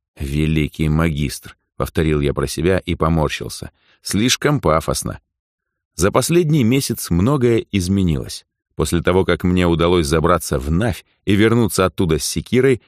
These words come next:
отношение к моей персоне резко изменилось».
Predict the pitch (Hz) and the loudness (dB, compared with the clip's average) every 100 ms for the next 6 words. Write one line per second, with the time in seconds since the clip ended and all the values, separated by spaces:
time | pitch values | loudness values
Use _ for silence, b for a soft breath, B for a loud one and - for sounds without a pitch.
0 | _ - 85 117 - 170 165 - 123 123 | _ -6 -2 -2 0 0 0 0 0 2
1 | 127 104 92 - 127 120 90 78 104 113 | 2 0 0 0 0 2 2 2 0 0
2 | - 117 - 110 107 143 156 113 65 - | -2 -4 -2 -2 0 0 0 0 -2 -6